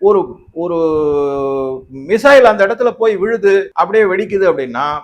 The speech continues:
மேல வந்து கிரேட்டர்லாம் ஃபார்ம் ஆயிருக்கும், எல்லாம் செத்து செதஞ்சிருக்கணும். ஒண்ணுமே, அது என்ன ஆயிருக்குன்னா அந்த இடத்துல ஒரு ஹோல் மாதிரி போட்டு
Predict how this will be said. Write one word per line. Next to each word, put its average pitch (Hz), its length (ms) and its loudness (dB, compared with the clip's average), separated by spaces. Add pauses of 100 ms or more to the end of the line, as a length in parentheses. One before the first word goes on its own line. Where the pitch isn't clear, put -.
மேல 226 340 2
வந்து 208 240 -2
கிரேட்டர்லாம் 214 560 0
ஃபார்ம் 196 240 0
ஆயிருக்கும், 175 320 -4
எல்லாம் 180 180 -4
செத்து - 320 -16
செதஞ்சிருக்கணும். 147 600 -4
ஒண்ணுமே, 180 320 -6 (100)
அது 127 220 -6
என்ன 180 260 -2
ஆயிருக்குன்னா 160 540 -2
அந்த 143 200 -6
இடத்துல 202 280 -4
ஒரு 180 160 -2
ஹோல் 208 300 2
மாதிரி 180 240 0
போட்டு 120 340 -8